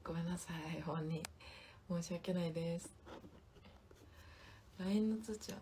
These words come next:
その台に乗せてさ、ライブしてるから、そのブワーって言うんですが。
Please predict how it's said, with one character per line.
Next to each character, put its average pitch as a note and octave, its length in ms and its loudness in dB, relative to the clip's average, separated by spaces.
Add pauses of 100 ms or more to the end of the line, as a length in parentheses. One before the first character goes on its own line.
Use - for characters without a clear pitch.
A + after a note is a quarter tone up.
(200)
そ F#3+ 140 0
の F#3 100 2
台 B3+ 240 8
に G3+ 120 8
乗 F3+ 140 2
せ F#3+ 140 -4
て - 160 -6
さ、 F3 340 -2
ラ D#3+ 80 -2
イ D#3+ 80 0
ブ D#3 140 -4
し D3+ 60 -4
て - 160 -2
る D#3+ 40 0
か D#3 140 -6
ら、 D3 40 0
そ C#3 120 -4
の D3 160 -2
ブ D3+ 160 0
ワ G#2 80 4
ー - 160 0
っ - 60 -8
て - 140 -2
言 D#3+ 120 0
う - 20 -6
ん E3 180 -8
で G3+ 60 -10
す - 160 -10
が。 - 80 -6